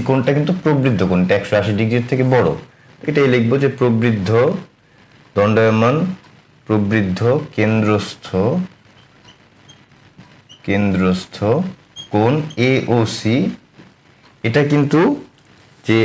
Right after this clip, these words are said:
আমরা জানি যে একই চাপের উপর দণ্ডায়মান কেন্দ্রস্থ কোণ বৃত্তস্থ কোণের দ্বিগুণ। তাহলে একটা এওসি কোণ সমান দুইটা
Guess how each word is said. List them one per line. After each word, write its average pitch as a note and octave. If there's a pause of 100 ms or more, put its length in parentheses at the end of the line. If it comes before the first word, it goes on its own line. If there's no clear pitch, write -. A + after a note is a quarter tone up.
আমরা B2
জানি B2+ (100)
যে A#2
একই A#2
চাপের B2
উপর A#2+ (100)
দণ্ডায়মান A#2 (100)
কেন্দ্রস্থ A#2 (100)
কোণ C#3+
বৃত্তস্থ A2+
কোণের G2+
দ্বিগুণ। E2 (100)
তাহলে B2 (160)
একটা A#2+ (100)
এওসি C#3+
কোণ C#3+
সমান E3 (160)
দুইটা C#3+